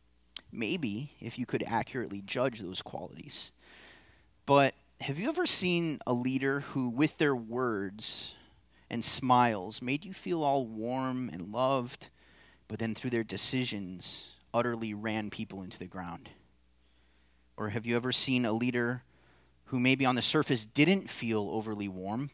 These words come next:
but then gained a proven track record of doing the hard, self-sacrificial things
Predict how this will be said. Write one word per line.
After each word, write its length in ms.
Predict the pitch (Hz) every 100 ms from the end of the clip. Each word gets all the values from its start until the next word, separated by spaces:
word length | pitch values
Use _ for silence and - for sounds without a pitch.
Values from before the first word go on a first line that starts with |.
| -
but 160 | 107
then 240 | 120 120 117
gained 420 | 127 143 143 120
a 60 | 113
proven 560 | - - 175 156 143
track 400 | - 147 143 -
record 280 | 127 - 107
of 120 | 104
doing 240 | 151 151 127
the 100 | 98
hard, 560 | - 156 151 139 113
self-sacrificial 1080 | - - 147 135 - 127 - 135 151 - 127
things 540 | - 165 170 123 123